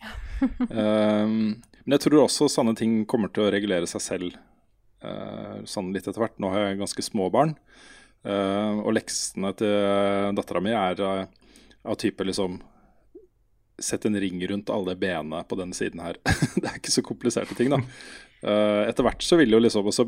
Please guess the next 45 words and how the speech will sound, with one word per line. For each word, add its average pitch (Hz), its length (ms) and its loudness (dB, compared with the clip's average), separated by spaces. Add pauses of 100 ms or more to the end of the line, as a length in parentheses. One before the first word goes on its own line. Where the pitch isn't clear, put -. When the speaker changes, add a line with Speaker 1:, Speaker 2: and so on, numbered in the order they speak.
(140)
Speaker 2:
lekser - 460 0
er 101 140 4
jo 98 120 0
pri 92 400 -4
en 92 380 -4 (560)
på 110 80 -4
ettermiddagen. 95 480 -2 (140)
Du - 80 -12
må 95 100 -6
få 117 160 -2
gjort - 120 -14
leksene, 87 680 -8
ikke 98 120 -10
sant? - 280 0 (680)
Eh, 98 580 -2
så 117 160 -2
det 95 240 0
må 90 240 -6
jo 90 60 -6
bare 95 220 -2
gjøres, 117 440 4 (260)
eh, 110 380 -8
og 104 60 -8
det 95 200 0 (160)
må 95 320 -2
hun 90 120 -2
bare 87 400 -2 (160)
skjønne, 87 380 -4
liksom. 113 240 -2 (120)
Sånn 123 380 -2
er 104 100 0
det 98 80 -4
bare. 135 220 4 (560)
Og 127 80 -6
så 156 80 4
får 123 180 8
hun 113 80 4
jo 117 60 4
fritidsaktiviteter, 101 1040 0 (180)
eh, 113 240 -6
ting 107 160 -2
som 107 140 -6
skjer 104 180 -2
på 101 100 0
ettermiddagene 92 520 -4